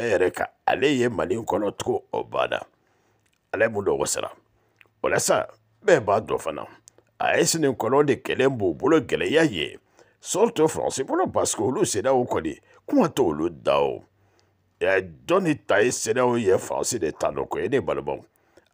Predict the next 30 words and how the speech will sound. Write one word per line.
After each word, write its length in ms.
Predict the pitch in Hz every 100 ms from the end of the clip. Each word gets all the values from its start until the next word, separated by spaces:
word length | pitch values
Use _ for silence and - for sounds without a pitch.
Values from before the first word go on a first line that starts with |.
| _ -
A 140 | -
bɛ 120 | - 175
sigi 300 | - 117 139
kuma 220 | 98 92
min, 160 | 87 76
o 40 |
tɛ 200 | - 117
yen. 160 | 98 67 _ _ _ -
Nka, 500 | 92 - 82 135 165 - _ _ -
a, 420 | - 123 135 104 - 76
olu 240 | 82 135
de 120 | 117
ta 220 | - 90
y'a 160 | 90 69
ye 140 | 71 65
bi. 300 | 52 60 - - _ _ _ _ _ -
Maa 260 | - 190
min 220 | 214 185
b'i 220 | 123 113 95
balo, 440 | 80 90 92 76 - - _
ɛ, 240 | 92 101 - _
o 160 | - 123
kɔni, 280 | - 87 95
n'a 240 | 120 170
ko 180 | - 104
mun, 220 | 90 120
i 140 | 85 87
b'o 200 | 98 80
de 140 | 67
kɛ. 260 | - 73